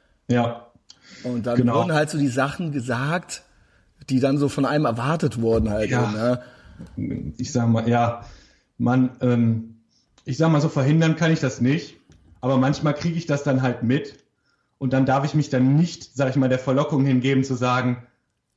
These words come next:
Speaker 1: „Ah, okay, gut, er hat jetzt das gesagt, was ich hören wollte, so, und dann, äh, können wir jetzt alle weitermachen“, so nach dem Motto,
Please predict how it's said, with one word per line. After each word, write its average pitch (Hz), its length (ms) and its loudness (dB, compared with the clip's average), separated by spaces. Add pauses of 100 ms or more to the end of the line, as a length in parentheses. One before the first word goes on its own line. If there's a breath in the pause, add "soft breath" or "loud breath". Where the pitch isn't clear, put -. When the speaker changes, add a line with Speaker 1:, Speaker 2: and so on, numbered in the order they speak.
(320)
Speaker 1:
„Ah, 143 320 -2
okay, 135 260 -4
gut, 123 340 -2
er 120 60 -2
hat 123 100 -2
jetzt 135 180 -2
das 131 140 -2
gesagt, 135 240 -2
was 123 80 -2
ich 113 120 -8
hören 147 280 2
wollte, 147 300 0
so, 147 260 0
und 147 180 2
dann, 123 280 2
äh, 120 260 -2 (200 loud breath)
können 160 200 0
wir 143 80 4
jetzt 143 180 0
alle 139 220 2
weitermachen“, 127 640 0
so 117 60 -4
nach 113 180 -4
dem 117 120 -2
Motto, 117 480 -2